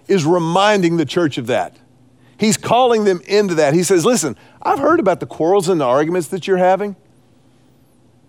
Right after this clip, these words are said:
He said, "We are called to something bigger.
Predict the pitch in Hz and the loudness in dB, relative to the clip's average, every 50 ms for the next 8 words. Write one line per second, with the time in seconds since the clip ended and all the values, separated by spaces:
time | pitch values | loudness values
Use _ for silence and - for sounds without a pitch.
0 | _ _ _ _ _ _ _ - 156 - 190 156 - - _ _ _ _ _ _ | _ _ _ _ _ _ _ -10 -4 -2 -2 -2 -2 -6 _ _ _ _ _ _
1 | _ _ _ _ _ _ _ _ _ _ _ _ _ _ _ _ _ _ _ _ | _ _ _ _ _ _ _ _ _ _ _ _ _ _ _ _ _ _ _ _
2 | _ _ - 131 117 135 185 208 208 208 208 202 - _ _ _ 131 127 123 - | _ _ -12 -6 -4 -2 0 0 0 -2 -4 -6 -10 _ _ _ -8 -8 -8 -10
3 | - - 175 165 165 160 147 127 139 131 - - 175 156 139 - - 127 113 101 | -6 -2 -2 0 0 -2 -2 -4 -6 -6 -4 -2 -2 -2 -2 -4 -6 -6 -6 -8
4 | 92 92 - 139 139 127 101 107 87 - | -12 -8 -4 -4 -4 -2 -4 -8 -12 -14